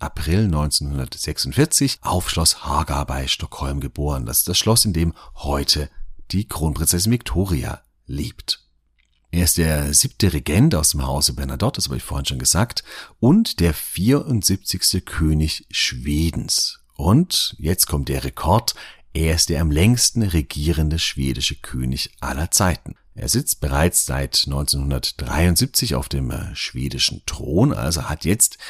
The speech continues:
in diesem Jahr fünfzigjähriges Thronjubiläum. Da wird auch groß gefeiert. Er reist auch durch ganz Schweden und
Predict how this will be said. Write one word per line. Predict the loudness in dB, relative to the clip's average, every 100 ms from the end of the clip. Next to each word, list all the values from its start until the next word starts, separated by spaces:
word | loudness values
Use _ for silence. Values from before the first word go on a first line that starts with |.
| -2 6
in | 6
diesem | 6 2 0
Jahr | 0 0
fünfzigjähriges | -2 -2 0 0 0 -2 -2 -4 -6 -4 -4 -4 -4 -2 -4
Thronjubiläum. | -4 -8 -6 -4 -6 -8 -8 -8 -10 -12
Da | -12 -12 -14 -16 -20 -10
wird | -4 -2
auch | -2
groß | 0 2 2
gefeiert. | 0 4 6 6 4 -6 -14 -14 -6
Er | -2 -2 -2 -4 -4 -4
reist | 0 2 2 2
auch | 0 -2
durch | -4 -8 -8 -6
ganz | -2 0 0
Schweden | 0 2 4 2
und | 0 -4